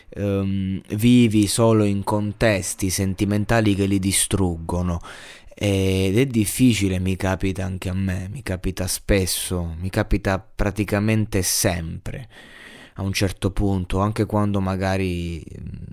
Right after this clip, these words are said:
dietro si nasconde, no? Ci si nasconde dietro l'illusione di un, di un rapporto normale, o quando magari poi invece si va proprio alla ricerca della, de-, de-, della follia, proprio, no? Eh, giusto per citare sempre il testo,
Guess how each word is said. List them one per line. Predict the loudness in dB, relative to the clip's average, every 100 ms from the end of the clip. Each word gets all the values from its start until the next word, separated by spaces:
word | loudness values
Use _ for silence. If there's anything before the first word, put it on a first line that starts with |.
| -16
dietro | -14 -2 2 2 0 -4 -2
si | -4
nasconde, | -4 -2 -6 -2 -2 0 -2 -2 -4
no? | -2 -4
Ci | -4 -4
si | -2
nasconde | -2 -2 -2 -2 0 0
dietro | 0 -2 -2 -4
l'illusione | -4 -4 -4 -2 0 0 -2
di | -4
un, | -6 -6 -10 _
di | -12
un | -10
rapporto | -4 -2 -2 -2 -6
normale, | -6 -6 -4 -4 -4 -6 -8 -12 -18 -20 -18 -20 -20 -12
o | -8 -8
quando | -6 -4 -4 -4
magari | -6 -4 -2 -2 -4
poi | -2 0 2 0 0 0 0
invece | -2 -2 0 0
si | 0 0
va | 0
proprio | 0 2 2
alla | 2
ricerca | -2 -2 -2 0 0 -2 -6 -6
della, | -4 -6 -6 -6
de-, | -8 -8
de-, | -8 -4
della | -4 -4
follia, | -6 -4 -2 0 -2
proprio, | -2 -4 -2
no? | 0 0 -2 -12 -20 -16
Eh, | -12 -10 -10 -12 -14 -14 -14
giusto | -12 -8 -4
per | -4 -6
citare | -4 -2 -2 -2
sempre | -2 -2 -2 -2
il | -4 -4
testo, | 0 0 0 -4 -2 -4